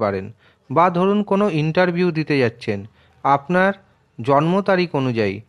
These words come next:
যেই রং শুভ সেই রঙের পোশাক পরে আপনি যান। সেই রঙের যদি পোশাক পরে ইন্টারভিউতে যান তবে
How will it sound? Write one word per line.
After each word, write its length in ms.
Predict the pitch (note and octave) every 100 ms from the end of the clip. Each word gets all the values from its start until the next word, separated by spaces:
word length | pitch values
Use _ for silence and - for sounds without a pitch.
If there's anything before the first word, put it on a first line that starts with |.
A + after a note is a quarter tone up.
| _ _ -
যেই 360 | A2+ D#3 F3 F#3 D3
রং 140 | D#3+ D#3 -
শুভ 200 | D3 B2+ A2+ G2+ - _ _
সেই 260 | - D3+ D#3+ E3
রঙের 260 | E3+ F#3+
পোশাক 380 | F#3+ C3+ B2+ D3+ D#3 -
পরে 220 | D#3 F3+ G#3+ _ _ _
আপনি 320 | B2+ B2 D#3 C#3+
যান। 220 | A2+ G#2 G2 - _ _
সেই 280 | - D#3 F3+ G3+
রঙের 220 | G#3+ A3 G#3
যদি 140 | G#3+ G#3+
পোশাক 300 | E3+ D#3 - _ _ _ _
পরে 300 | D#3+ D3+ D#3+ E3 F#3+ _ _ -
ইন্টারভিউতে 840 | D#3+ F3+ G3+ G3+ C#3 D#3 D#3+ E3+
যান 260 | C#3+ C3+ G2+ G#2+ - - _ -
তবে 280 | D3 D3